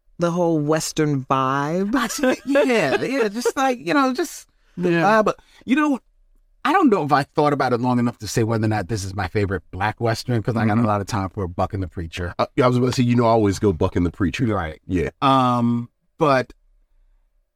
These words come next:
Speaker 2: the more I think about it, it does kind of capture that vibe that I like about a Western.
Speaker 3: It's, it's
Speaker 1: Mm-hmm.
Speaker 3: fantastic.
Speaker 2: You know?
Speaker 3: It's fantastic.
Speaker 2: Now, if you argue that Blazing Saddles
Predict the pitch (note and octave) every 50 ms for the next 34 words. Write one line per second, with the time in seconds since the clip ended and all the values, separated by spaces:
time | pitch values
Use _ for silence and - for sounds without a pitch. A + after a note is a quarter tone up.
0 | _ - D#3 C3+ G3 F3+ G3 G#3+ A#3+ C#4+ C4+ A3+ F3 - _ - G3 A3 A#3 B3+
1 | A#3+ B3+ B3 A#3 A3 - - G#3 D#3 C3+ A#2+ - _ - F#3+ G#3 A#3 A#3+ A3+ -
2 | - - A3 G#3+ A#3 C4 - - - - F#3+ F#3+ G3+ - - - E3+ D#3 C3+ C#3
3 | D3+ D3+ B2 - _ _ _ - - A2 B2+ C#3+ C#3+ A#2+ G#2 G2+ F#2+ F#2 F2+ -
4 | A#2 B2+ A#2 G#2+ G#2+ A2 G#2 G#2+ A#2 C3 C3+ C3+ A#2+ - - A2+ F#2+ - G#2+ A2
5 | G#2+ F#2 F#2 F2+ F2+ F#2+ F2+ E2+ - - - - C#3 C3+ - B2+ B2+ B2 B2+ C3
6 | C#3+ C3 B2+ B2+ G#2 G#2 A#2 A#2+ - B2 F2 - G2+ - - - - - - -
7 | A2+ A2+ A2+ A#2+ A#2+ C3 D3 D3 _ - - C3 - - - G#2+ A2+ A#2 - -
8 | A2 B2+ D3 D#3+ - - - - - C#3+ D3 C#3 B2+ B2 B2 B2+ C3+ C3+ - C#3+
9 | D3+ D3 C#3 C3 C3+ B2+ B2 A#2+ A2 A#2+ A#2+ A#2 A2 F#2+ - _ _ _ _ _
10 | _ _ _ _ - - A#2 B2 A#2+ G#2+ G#2+ G#2+ G2 - - C#3+ D3 D3+ C#3+ C3
11 | F2 G#2 - _ _ _ -